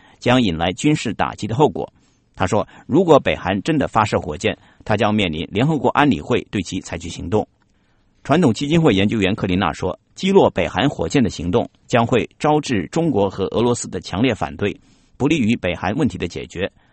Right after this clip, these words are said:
他说，适当的做法是在北韩发射火箭之后，联合国安理会采取行动，加强对北韩的制裁。美国认为北韩发射火箭将违反安理会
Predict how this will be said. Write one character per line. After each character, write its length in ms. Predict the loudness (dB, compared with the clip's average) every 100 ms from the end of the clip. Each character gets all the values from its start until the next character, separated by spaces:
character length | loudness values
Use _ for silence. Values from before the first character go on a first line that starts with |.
| _ -8
他 100 | -4
说， 160 | -4 -4
适 120 | -2 0
当 140 | 2
的 80 | 2
做 160 | 0
法 160 | -2 -4 -6
是 100 | -4
在 140 | -4
北 180 | -4 -8
韩 240 | -6 -6
发 160 | -2 -4
射 160 | -4
火 160 | -6 -6
箭 160 | -4 -6
之 100 | -6
后， 240 | -6 -6 _ _ _
联 140 | 0
合 100 | 2
国 100 | 2 2
安 140 | 2
理 80 | 0
会 220 | 0 -2
采 160 | -2 -6
取 100 | -6
行 200 | -8 -4
动， 160 | -4 -4
加 200 | -4 -2
强 180 | -2 -4
对 160 | -4 -6 -6
北 140 | -14
韩 140 | -10 -8
的 80 |
制 160 | -6 -6
裁。 240 | -6 -8 -10 _ _ _ _ _ 0
美 140 | 4
国 140 | 6 6
认 160 | 6
为 200 | 4 2 0
北 160 | -2
韩 180 | 0 0
发 120 | 0 0
射 160 | 0
火 180 | -4 -6
箭 240 | -2 -4 0
将 200 | 0 2
违 160 | 0
反 200 | 2 0
安 180 | 2 2
理 80 | 2
会 260 | 0 -2